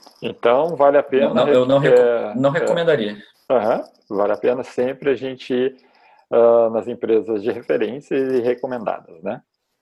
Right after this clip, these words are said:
Speaker 2: É, e na fonte, né? E nos caras que
Speaker 1: Claro,
Speaker 2: criaram, né,
Speaker 1: claro,
Speaker 2: o
Speaker 1: claro.
Speaker 2: framework.
Speaker 1: Muito bem. Bom, ah, então passamos já aí na parte da, das práticas. Práticas não, que eu quero ser da,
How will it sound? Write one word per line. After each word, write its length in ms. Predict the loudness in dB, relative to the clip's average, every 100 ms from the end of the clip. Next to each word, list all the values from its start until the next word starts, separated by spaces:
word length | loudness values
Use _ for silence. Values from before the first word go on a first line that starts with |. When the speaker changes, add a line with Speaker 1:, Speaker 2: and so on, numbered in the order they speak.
| _ -4
Speaker 2:
É, 160 | -2 -2
e 60 |
na 120 | -4
fonte, 460 | -6 0 0 0 -6
né? 140 | -8 -6
E 80 |
nos 160 | -8 -6
caras 320 | -2 0 0
que 60 | -2
Speaker 1:
Claro, 160 | -4
Speaker 2:
criaram, 500 | -4 -4 0 -2 -2
né, 80 | -6
Speaker 1:
claro, 340 | -8 -8 -8 -10
Speaker 2:
o 20 |
Speaker 1:
claro. 100 | -10
Speaker 2:
framework. 520 | -8 -8 -6 -8 -12 _ _ _ _ -12
Speaker 1:
Muito 460 | -8 -8 -6 -4
bem. 180 | -4 -4 _ _ -20 _ -20 -20 _ _
Bom, 460 | 0 0 -2 -20 _
ah, 360 | 2 4 4 2
então 460 | -2 0 2 2 0
passamos 560 | 0 0 0 -2 -2
já 180 | 0 4
aí 180 | 4 2
na 140 | -2
parte 480 | -2 0 -2 -4 -12
da, 1300 | -4 0 2 2 2 2 0 -2 -2 -4 -6 -4 -6
das 260 | -4 -4 -4
práticas. 680 | -2 -2 -2 -12 -4 -4 -2
Práticas 420 | 0 0 2 0
não, 160 | 0
que 160 | -4 0
eu 120 | 0
quero 200 | 2 0
ser 200 | 0 -2
da, 200 | 0 -4